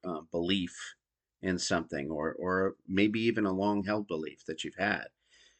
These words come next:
Try to look at it in, in different ways and say, "Well, wait a minute. Um, h-, how do I really know that this is true?" And then, you know,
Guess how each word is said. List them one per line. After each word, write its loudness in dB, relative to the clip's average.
Try 8
to 10
look 6
at 6
it 4
in, 0
in 2
different 2
ways 4
and -2
say, 2
"Well, -6
wait 2
a 0
minute. -2
Um, 4
h-, -4
how 2
do 4
I 6
really 6
know 2
that -6
this -2
is -12
true?" -2
And 6
then, 4
you 4
know, 2